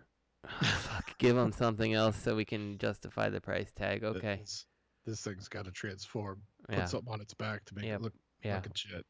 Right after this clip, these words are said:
Speaker 1: And then we can say that it has, like, parts count and, like, steps, and then,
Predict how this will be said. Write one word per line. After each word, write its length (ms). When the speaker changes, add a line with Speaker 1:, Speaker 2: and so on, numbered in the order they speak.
Speaker 1:
And 80
then 120
we 100
can 160
say 160
that 180
it 80
has, 260
like, 300
parts 340
count 360
and, 180
like, 220
steps, 460
and 200
then, 200